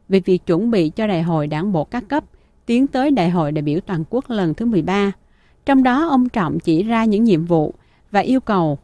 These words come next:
không để lọt vào cấp ủy khóa mới những người có tham vọng quyền lực, chạy chức, chạy quyền, làm việc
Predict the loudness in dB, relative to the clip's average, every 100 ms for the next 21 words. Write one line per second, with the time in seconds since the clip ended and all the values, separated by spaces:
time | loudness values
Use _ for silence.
0 | _ -4 0 2 2 2 0 -2 -4 -4
1 | -2 -2 -4 -6 -2 0 0 -2 2 2
2 | 2 0 -2 _ -2 0 2 2 0 -4
3 | -4 -4 -4 -4 -6 -4 -2 -2 -4 _
4 | _ _ -4 -4 0 -2 -4 -6 -6 0
5 | 2 2 2 -4 _ -6 -2 0 0 -4